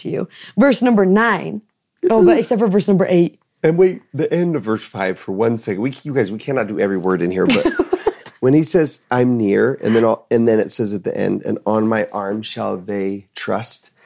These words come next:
Speaker 2: I'm close enough that you can, like, l-, lean on me for trust. I'm going to be that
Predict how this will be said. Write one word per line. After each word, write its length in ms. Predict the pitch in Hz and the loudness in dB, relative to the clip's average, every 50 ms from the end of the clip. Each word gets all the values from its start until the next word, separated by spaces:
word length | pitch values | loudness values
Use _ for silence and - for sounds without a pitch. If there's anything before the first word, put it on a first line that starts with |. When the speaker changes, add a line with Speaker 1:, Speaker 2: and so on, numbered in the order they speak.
| _ _ _ _ _ _ _ _ _ _ _ - - - - _ _ _ _ 139 127 117 - - _ _ 202 - _ _ _ _ _ _ _ _ _ _ _ | _ _ _ _ _ _ _ _ _ _ _ -18 -16 -16 -16 _ _ _ _ -14 -12 -12 -14 -18 _ _ -20 -20 _ _ _ _ _ _ _ _ _ _ _
Speaker 2:
I'm 260 | - 135 156 165 170 139 | -4 -2 0 0 0 -2
close 840 | - - - - - - - - 139 143 151 160 165 151 - - | -6 -12 -20 -20 -20 -20 -14 -10 -6 -2 -2 0 0 -2 -2 -4
enough 400 | 175 165 160 143 123 - - - - | -2 -2 -2 -2 -4 -8 -12 -12 -10
that 100 | 120 - | -6 -4
you 120 | 131 131 | -4 -4
can, 200 | 123 - 135 120 | -2 -2 -4 -2
like, 180 | 117 120 113 - - _ _ _ _ 311 233 143 | -2 -4 -6 -6 -10 _ _ _ _ -8 -6 -4
l-, 120 | 143 - - _ _ _ - | -4 -4 -6 _ _ _ -4
lean 560 | 147 143 139 143 143 160 180 190 196 185 165 | -2 0 2 4 4 4 4 2 2 2 0
on 280 | 135 110 107 101 95 92 | 0 -2 -2 -2 -4 -4
me 220 | 90 76 - - _ _ _ _ _ _ _ _ _ | -6 -8 -10 -14 _ _ _ _ _ _ _ _ _
for 240 | _ - - 117 107 | _ -4 -2 -2 0
trust. 440 | - - - 117 90 - - - - | -2 -4 -6 -8 -8 -8 -10 -10 -6
I'm 120 | 123 127 | -6 -4
going 240 | 120 135 147 160 160 | -2 0 0 0 0
to 80 | 156 156 | -2 -4
be 140 | 156 147 131 | -2 -4 -4
that 600 | 104 107 120 120 110 120 127 123 - - _ | -4 -6 -10 -10 -8 -8 -8 -8 -10 -12 _